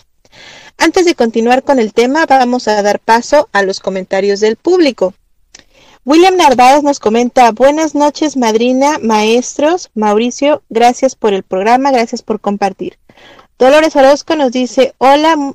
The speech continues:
saludos, Manu Baus ya está con nosotros y nos dice, 'Un gusto oírles de nuevo'". Muchas gracias a todos por sus comentarios, es muy importante todo su apoyo. Rosual nos dice, "Saludos",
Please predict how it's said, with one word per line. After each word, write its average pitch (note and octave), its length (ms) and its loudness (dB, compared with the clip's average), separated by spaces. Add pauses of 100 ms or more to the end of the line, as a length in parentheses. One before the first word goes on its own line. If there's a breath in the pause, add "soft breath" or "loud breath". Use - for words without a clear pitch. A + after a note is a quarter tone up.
saludos, B3 800 0
Manu A3 460 -2
Baus C#4 500 4
ya A3+ 80 2
está A3+ 200 -4
con G#3+ 180 -4
nosotros C#4+ 640 -2
y A#3 80 -2
nos G#3+ 200 0
dice, A3+ 380 -4
'Un B3+ 220 0
gusto B3+ 380 -2
oírles B3 500 0
de G#3 120 -2
nuevo'". G3 360 -4 (380 soft breath)
Muchas C4+ 320 0
gracias B3 340 0
a A3 80 0
todos A3+ 320 -2
por G#3+ 140 -4
sus G3+ 180 -8
comentarios, A3 720 -2
es G#3 220 -6
muy A3 220 -2
importante G#3+ 840 -2
todo G#3 320 -4
su - 120 -6
apoyo. F3 460 -4 (840 soft breath)
Rosual E4+ 720 2 (840)
nos B3 260 0
dice, C#4+ 440 0
"Saludos", C#4+ 920 2